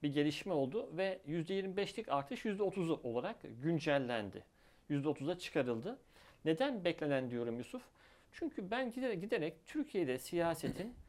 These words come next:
<clears throat> toplumla daha interaktif bir hale geldiğini düşünüyorum. Bu ilk vaka değil. Yani bir politika belirleniyor, bu politika duyuruluyor. Daha sonra toplumsal tepkiler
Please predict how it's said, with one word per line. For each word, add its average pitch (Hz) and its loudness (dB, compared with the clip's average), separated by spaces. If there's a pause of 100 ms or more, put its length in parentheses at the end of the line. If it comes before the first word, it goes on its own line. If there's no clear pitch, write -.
<clears throat> - -20
toplumla 254 0
daha 254 2
interaktif 214 -2
bir 180 6
hale 131 4
geldiğini 110 -2
düşünüyorum. 104 -12 (640)
Bu 175 -4
ilk 233 -4
vaka 185 4
değil. 101 -4 (800)
Yani 233 -2 (340)
bir 233 0
politika 170 0
belirleniyor, 160 2 (100)
bu 175 -4
politika 143 -2
duyuruluyor. 165 2 (400)
Daha 240 4
sonra 175 -2
toplumsal 180 0
tepkiler 139 -2